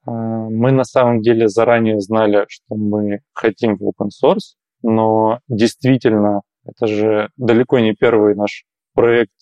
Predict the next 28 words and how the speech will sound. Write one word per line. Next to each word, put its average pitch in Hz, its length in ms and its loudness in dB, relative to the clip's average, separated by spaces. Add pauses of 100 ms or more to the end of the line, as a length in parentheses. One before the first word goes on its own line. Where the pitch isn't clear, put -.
(120)
в 110 80 -8
open 110 240 0
source. 143 640 0
Мы 117 220 0
знали, 120 440 2
что 113 680 0 (300)
open 117 280 -2
source, 160 240 0
кроме 117 300 2
того, 113 260 2
что - 280 -2
это 104 160 -4
дополнительное 113 720 0
усилие, 151 600 2
это 123 220 -2
ещё 127 300 0
и 139 80 4
огромная 117 400 2
ответственность. 120 640 -4 (280)
И 110 440 0 (140)
вот 113 320 -4
эти 113 160 0
несколько 117 600 -2
итераций, 120 580 0
которые 113 360 0
мы 107 140 0
прошли 117 640 0
внутри, 110 800 -2